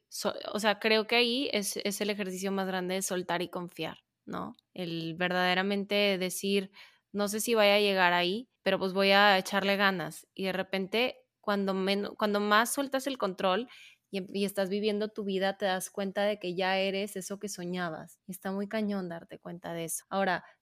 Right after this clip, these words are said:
te puedes, lo puedes hacer desde un espacio, porque va a pasar, lo que está destinado para ti va a pasar, pero el camino lo construyes tú, o sea, puedes estar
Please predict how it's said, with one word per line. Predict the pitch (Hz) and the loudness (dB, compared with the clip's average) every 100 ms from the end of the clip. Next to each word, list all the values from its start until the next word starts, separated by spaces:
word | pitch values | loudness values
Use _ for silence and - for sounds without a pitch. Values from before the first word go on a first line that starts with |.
| - | -8
te | 208 | -4
puedes, | 208 208 220 233 - - | 0 2 2 0 -4 -4
lo | 208 | -2
puedes | 214 214 220 | 0 -2 -2
hacer | 214 220 202 | -2 0 0
desde | 214 196 | 0 0
un | 196 | -2
espacio, | 190 196 - 190 180 - 196 185 165 - _ _ | -2 -4 -2 -2 -2 -2 0 0 -2 -6 _ _
porque | - 202 220 | -6 2 6
va | 220 | 8
a | |
pasar, | 220 294 214 202 180 - - | 8 4 4 4 2 -8 -10
lo | 175 | -8
que | 175 185 | -4 -4
está | 180 190 | 0 0
destinado | 214 - 220 202 208 | 0 -2 -2 2 2
para | 202 185 - | 0 -2 -2
ti | 180 220 - _ - | -6 -8 -10 _ 4
va | 190 | 4
a | 190 | 6
pasar, | 214 - 220 175 165 - _ _ _ | 2 4 4 4 2 -18 _ _ _
pero | - 185 185 185 180 | 2 4 6 6 4
el | 185 180 | 0 -2
camino | 185 185 190 | 0 0 2
lo | 208 240 | 0 0
construyes | 190 175 - 190 185 185 - | -2 -6 -4 -4 -2 -4 -8
tú, | 269 | -6
o | 214 - | -4 -4
sea, | 185 175 | -6 -4
puedes | 190 190 196 | 0 0 0
estar | 214 - 190 190 - | -4 0 2 2 -4